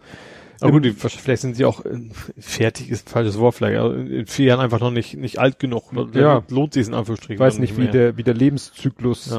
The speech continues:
Speaker 2: ist, ne? Ja, und, äh, im September zwanzig zwanzig haben die Regierung in Polen und Frankreich, da gibt es das wohl auch, äh, angekündigt, Pelzfarmen verbieten zu wollen. Und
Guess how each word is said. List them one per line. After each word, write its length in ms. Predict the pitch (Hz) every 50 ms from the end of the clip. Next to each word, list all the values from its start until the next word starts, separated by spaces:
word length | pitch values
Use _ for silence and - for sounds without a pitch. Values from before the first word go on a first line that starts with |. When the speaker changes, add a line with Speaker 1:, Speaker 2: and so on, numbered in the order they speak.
| 110
Speaker 2:
ist, 360 | - 147 135 - - - - -
ne? 180 | 110 120 131 - _ - - - - - - - _ -
Ja, 160 | - 131 117
und, 400 | - - 131 131 120 - - 143
äh, 300 | 135 131 131 131 127 127
im 240 | - - 143 139 131
September 360 | 139 131 - 147 160 180 165
zwanzig 300 | - 165 160 139 147 135
zwanzig 200 | 156 151 139 123
haben 120 | 139 143
die 100 | 135 135
Regierung 480 | 127 123 127 120 131 156 156 151 156 143
in 100 | 127 120
Polen 380 | - - - 165 185 214 214 185
und 100 | 143 135 -
Frankreich, 460 | - 135 143 175 180 - 190 170 -
da 80 | 147
gibt 240 | 127 - 139 - -
es 100 | 131 -
das 200 | - 131 - -
wohl 120 | 120 117 104
auch, 300 | 113 127 160 175 - - - - - _ _ _ _
äh, 80 | - 139
angekündigt, 1080 | 131 - - - 143 156 147 147 135 - - 156 151 151 151 135 - - - - - - - _ -
Pelzfarmen 460 | - 131 127 131 - - - 135 123 -
verbieten 360 | - 123 110 131 127 - 123
zu 220 | - - 123 113 101
wollen. 380 | 117 117 131 151 175 208 226 _ _ _ _ _ _ _ _ - - - - - _ _
Und 220 | - 139 131 117